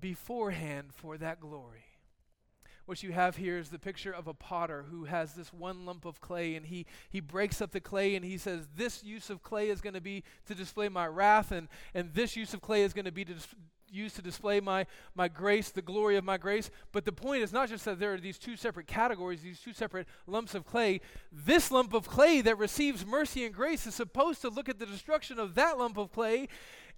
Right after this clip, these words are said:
and be blown away, be stunned, be floored, be humiliated. The only right response to this is to worship.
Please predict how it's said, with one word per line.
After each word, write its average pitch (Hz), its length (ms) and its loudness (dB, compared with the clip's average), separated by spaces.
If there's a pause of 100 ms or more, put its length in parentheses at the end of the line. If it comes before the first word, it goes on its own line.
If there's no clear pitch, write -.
(880)
and 302 140 2
be 320 120 8
blown 311 420 6
away, 320 680 8 (520)
be 269 200 4
stunned, 311 760 6
be 220 160 0
floored, 285 720 0
be 247 240 0 (200)
humiliated. 269 1200 0 (240)
The 240 160 2
only 294 480 -4
right 269 380 2
response 277 600 -4
to 226 120 -10
this 226 460 -10 (880)
is 214 160 -14
to 240 120 -16
worship. 240 560 -16